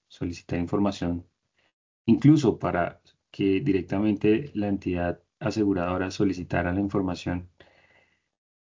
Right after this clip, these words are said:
eh, y que, pues, la entidad financiera finalmente tiene derecho a efectuar los estudios que considere necesarios para brindar el crédito, ya que, eh, el contrato,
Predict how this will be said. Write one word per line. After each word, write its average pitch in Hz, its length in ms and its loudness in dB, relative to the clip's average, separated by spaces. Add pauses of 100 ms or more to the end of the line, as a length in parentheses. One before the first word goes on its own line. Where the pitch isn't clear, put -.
(580)
eh, 98 760 8 (400)
y 139 140 6
que, 127 140 4
pues, 107 260 6
la 113 140 2
entidad 104 400 4
financiera 117 880 2 (220)
finalmente 98 420 -2
tiene 113 300 0
derecho 98 260 -2
a 104 60 2
efectuar 104 480 0 (120)
los 95 220 -6
estudios 90 420 -4
que 101 140 -4
considere 92 460 -4
necesarios 98 560 -4
para 87 500 -10 (100)
brindar 87 320 -4
el 87 120 -6
crédito, 104 500 0 (640)
ya - 280 2
que, 104 560 4
eh, 95 420 -2
el 92 180 -2
contrato, 98 640 0